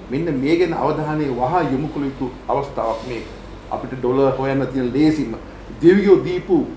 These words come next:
ගස, සාකය, තැඹිලි ගස අපි රැක ගන්න ඕන. ඒකට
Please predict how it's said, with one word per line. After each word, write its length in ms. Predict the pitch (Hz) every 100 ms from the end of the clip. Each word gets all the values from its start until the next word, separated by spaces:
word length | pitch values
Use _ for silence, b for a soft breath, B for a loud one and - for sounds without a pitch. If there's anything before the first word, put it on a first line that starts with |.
| - 127
ගස, 200 | 131 - 135 - - -
සාකය, 340 | 123 143 - - - - - -
තැඹිලි 360 | 151 185 185
ගස 220 | 147 127
අපි 180 | 127 -
රැක 180 | 117 110
ගන්න 260 | 139 120 110
ඕන. 200 | 104 - - - -
ඒකට 240 | 123 127